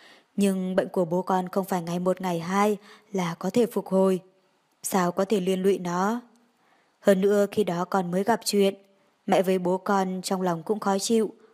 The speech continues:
không muốn nhìn thấy nó. Nhìn thấy nó chúng ta lại nhớ đến con, không nghĩ ra biện pháp gì,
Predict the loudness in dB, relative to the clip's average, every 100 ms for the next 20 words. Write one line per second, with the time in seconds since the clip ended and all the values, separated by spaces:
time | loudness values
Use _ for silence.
0 | _ -2 0 0 -2 0 -2 -4 -2 0
1 | 2 2 0 -8 _ _ _ _ _ _
2 | 0 0 2 -2 0 0 0 0 -4 -4
3 | -2 0 -2 -2 -2 0 -2 0 2 2
4 | 0 -10 _ -20 _ 0 2 0 0 -2
5 | -4 -2 -2 0 0 0 0